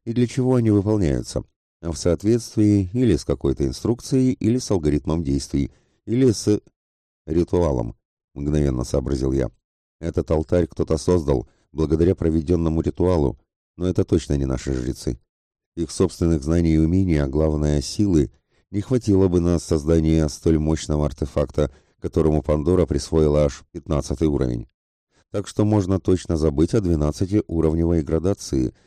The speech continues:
поскольку уже который раз встречаются плетения и артефакты более высокого уровня.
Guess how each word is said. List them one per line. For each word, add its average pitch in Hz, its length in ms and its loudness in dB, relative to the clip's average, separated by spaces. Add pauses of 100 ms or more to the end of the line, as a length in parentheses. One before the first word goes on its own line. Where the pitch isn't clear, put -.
(140)
поскольку 82 440 0
уже 82 220 2
который 78 380 0
раз 85 200 0
встречаются 78 680 -2
плетения 76 640 0
и - 80 -6
артефакты 78 600 -4
более 73 360 2
высокого 76 400 -2
уровня. 65 440 -2